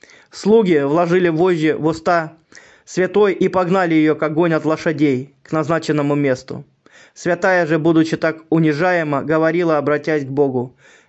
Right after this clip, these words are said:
«Воистину, скотен бых у тебя, Господи, и ас выну с тобою, удержал еси руку десную мою,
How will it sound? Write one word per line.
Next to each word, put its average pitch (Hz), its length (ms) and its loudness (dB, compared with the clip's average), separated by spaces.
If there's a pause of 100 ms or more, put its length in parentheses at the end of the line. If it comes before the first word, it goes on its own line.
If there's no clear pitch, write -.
(100)
«Воистину, 165 800 -2
скотен 175 640 -2
бых 170 300 0
у 151 60 2
тебя, 143 500 -2
Господи, 139 640 -4 (320)
и 170 80 0
ас 175 260 2
выну 170 280 2
с 151 100 -8
тобою, 151 540 0 (100)
удержал 156 500 0
еси 160 280 2
руку 165 360 2
десную 151 480 0
мою, 135 440 0